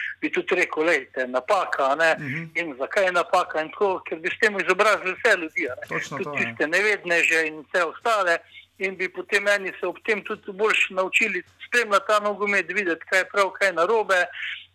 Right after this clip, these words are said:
Speaker 1: Predsedniki bi malo pojasnili svoje probleme,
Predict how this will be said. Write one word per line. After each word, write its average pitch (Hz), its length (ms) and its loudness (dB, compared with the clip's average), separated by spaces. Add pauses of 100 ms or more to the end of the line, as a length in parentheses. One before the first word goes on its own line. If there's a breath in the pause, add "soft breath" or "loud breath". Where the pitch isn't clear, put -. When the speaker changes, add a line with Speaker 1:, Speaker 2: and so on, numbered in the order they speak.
(120)
Speaker 1:
Predsedniki 196 640 0
bi 185 120 4
malo 196 280 2
pojasnili 190 640 0
svoje 190 320 4
probleme, 180 520 2